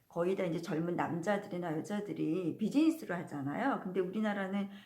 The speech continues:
길거리 음식, 시장에 가도 그렇고 길거리에도 그렇고 대부분 주부들이, 그 <laughs> 아주머니들이 하시니까, 엄마들이 하시니까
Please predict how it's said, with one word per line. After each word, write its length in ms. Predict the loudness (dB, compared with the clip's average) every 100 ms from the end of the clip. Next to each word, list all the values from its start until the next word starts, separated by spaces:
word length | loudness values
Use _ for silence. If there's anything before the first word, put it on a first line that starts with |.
| _
길거리 400 | -6 2 2 4
음식, 300 | 2 0 -4
시장에 460 | -8 -2 0 2 0
가도 260 | -2 -4
그렇고 460 | -6 -6 -4 -4 -2
길거리에도 580 | -4 -2 -2 -2 -6 -10
그렇고 560 | -14 -16 -6 -4 -4 -8 -20 _ _ _
대부분 600 | -2 0 0 0 0 -2
주부들이, 680 | -2 -2 -2 -4 -6 -8 -10 _ _ _ _ -12
그 240 | -2 -2
<laughs> 440 | -2 -8 -12 -8 -2
아주머니들이 840 | 0 2 2 0 -4 -6 -6 -4
하시니까, 840 | -6 -4 -4 -4 -2 0 0 0
엄마들이 640 | 2 4 6 4 2 0 0
하시니까 720 | 0 -2 -4 -4 -2 -2